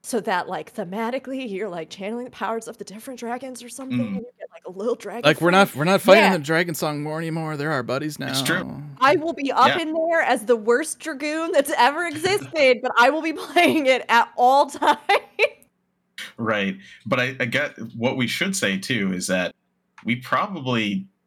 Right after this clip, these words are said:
Speaker 2: won't get anything for either of those re-, reworks in this.
Speaker 3: No, no,
Speaker 2: uh,
Speaker 3: we, we won't
Speaker 2: this
Speaker 3: hear about
Speaker 2: event.
Speaker 3: that until,
Speaker 2: No.
Speaker 3: uh, the, the
Speaker 2: Media.
Speaker 3: media tour live letter.
Speaker 2: Yeah.
Speaker 1: Yeah.
Speaker 3: Um,
Speaker 2: So.
Speaker 3: so,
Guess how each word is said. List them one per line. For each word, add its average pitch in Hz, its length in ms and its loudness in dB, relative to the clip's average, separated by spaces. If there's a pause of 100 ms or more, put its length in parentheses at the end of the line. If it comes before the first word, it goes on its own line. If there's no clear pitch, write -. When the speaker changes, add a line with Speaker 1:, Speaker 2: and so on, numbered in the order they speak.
(140)
Speaker 2:
won't 101 460 -4
get 131 400 -4
anything 95 720 -4
for 95 300 -4
either 98 260 -2
of 92 80 -4
those 87 220 -6
re-, 95 180 0
reworks 98 500 -4
in 87 120 -6
this. - 300 -6
Speaker 3:
No, 101 440 0 (140)
no, 104 180 4
Speaker 2:
uh, 92 60 2
Speaker 3:
we, 147 240 2
we 127 240 2
won't 131 240 6
Speaker 2:
this 95 100 0
Speaker 3:
hear 117 80 6
about 107 220 4
Speaker 2:
event. 107 260 4
Speaker 3:
that 113 80 -2
until, 104 520 2
Speaker 2:
No. 98 140 2
Speaker 3:
uh, 90 360 0
the, 95 260 0
the 95 140 2
Speaker 2:
Media. 98 220 2
Speaker 3:
media 139 260 4
tour 127 420 2
live 92 420 -2
letter. 85 220 -8
Speaker 2:
Yeah. 82 200 -4 (760)
Speaker 1:
Yeah. 156 200 -6 (440)
Speaker 3:
Um, 92 200 -14 (200)
Speaker 2:
So. - 200 -6
Speaker 3:
so, 90 360 -4